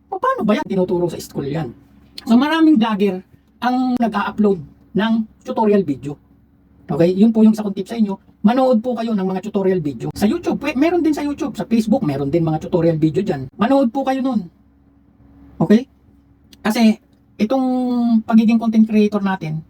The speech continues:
kailangan mag-invest din po tayo ng time para pag-aralan kung paano itong pi-, papasukin natin o itong pinasok natin na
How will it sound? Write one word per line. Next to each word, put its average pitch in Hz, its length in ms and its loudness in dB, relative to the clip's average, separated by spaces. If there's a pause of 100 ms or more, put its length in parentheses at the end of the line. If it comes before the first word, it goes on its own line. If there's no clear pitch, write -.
(100)
kailangan 226 360 6
mag-invest 196 440 0
din 185 160 -2
po 185 80 -2
tayo 175 240 -4
ng 185 160 -2
time 156 260 -4 (460)
para 220 160 -2
pag-aralan 190 500 -2
kung 165 140 -8
paano 160 400 -4 (560)
itong 180 300 0 (580)
pi-, 208 160 -4 (180)
papasukin 190 480 0
natin 165 220 -2
o 175 100 -4
itong 196 220 0
pinasok 180 400 0
natin 139 320 -6
na - 20 -8